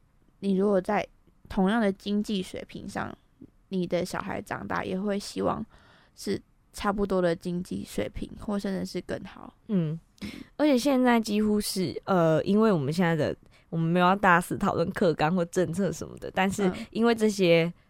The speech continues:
Speaker 2: 问题，
Speaker 1: 嗯。
Speaker 2: 让很多人好像没有办法翻身，就是很，现在很多人都是爸妈是医生，所以他就是医生，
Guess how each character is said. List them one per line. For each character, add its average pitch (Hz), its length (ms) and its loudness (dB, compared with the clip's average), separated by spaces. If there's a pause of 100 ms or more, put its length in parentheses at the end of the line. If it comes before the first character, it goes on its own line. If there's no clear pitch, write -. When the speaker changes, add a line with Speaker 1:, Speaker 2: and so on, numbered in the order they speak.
(140)
Speaker 2:
问 220 300 4
题， - 320 -12
Speaker 1:
嗯。 - 20 -8
Speaker 2:
让 226 160 6
很 208 220 0
多 170 180 4
人 113 80 4
好 - 160 -2
像 185 160 0
没 175 120 2
有 135 80 -2
办 160 200 4
法 - 160 -6 (120)
翻 - 120 -2 (120)
身， - 280 -8 (160)
就 208 140 -6
是 185 240 2 (240)
很， - 180 -6
现 226 240 2
在 214 120 4
很 165 120 2
多 165 120 4
人 160 40 4
都 175 80 6
是 180 220 0 (140)
爸 190 160 4
妈 165 160 2
是 175 100 -4
医 160 180 -6
生， 160 220 0
所 170 100 -2
以 160 40 -2
他 156 100 0
就 151 80 -2
是 147 100 -6
医 90 220 -12
生， - 180 -8